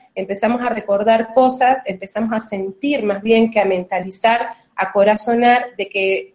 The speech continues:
hay algo que no está bien, hay algo que no es coherente, hay algo que,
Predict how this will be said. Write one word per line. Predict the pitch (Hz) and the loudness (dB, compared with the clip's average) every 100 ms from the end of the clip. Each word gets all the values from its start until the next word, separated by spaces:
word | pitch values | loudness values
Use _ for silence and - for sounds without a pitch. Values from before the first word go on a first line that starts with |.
| _ _ _ | _ _ _
hay | 226 269 | 0 2
algo | 302 302 320 311 _ _ _ | 2 2 -4 -4 _ _ _
que | - | -6
no | 285 | -4
está | 311 370 | -2 -2
bien, | 381 415 202 - _ _ _ _ | 0 0 -2 -10 _ _ _ _
hay | 196 226 | -2 0
algo | 262 277 | 0 -2
que | 269 | -2
no | 277 | -2
es | 277 | -6
coherente, | - 320 330 294 226 185 - | -10 -6 -2 -2 -2 -6 -4
hay | 208 240 | 0 2
algo | 247 254 269 262 262 _ _ | 2 2 2 0 -10 _ _
que, | - 233 220 214 214 208 208 208 | -4 -2 0 -2 -2 -2 -2 -6